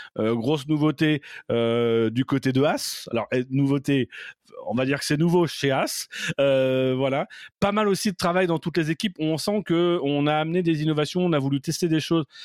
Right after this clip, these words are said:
avant, euh, la trêve estivale, euh, et avant peut-être de, de retravailler sur certaines choses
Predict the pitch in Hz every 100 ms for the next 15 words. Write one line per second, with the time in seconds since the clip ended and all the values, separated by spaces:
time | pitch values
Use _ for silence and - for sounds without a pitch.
0 | - - 151 170 175 151 135 131 127 127
1 | 131 151 139 135 - 143 147 127 - -
2 | - 117 117 113 110 110 117 120 123 131
3 | 143 135 139 120 123 113 117 117 - 135
4 | 143 139 120 - 120 139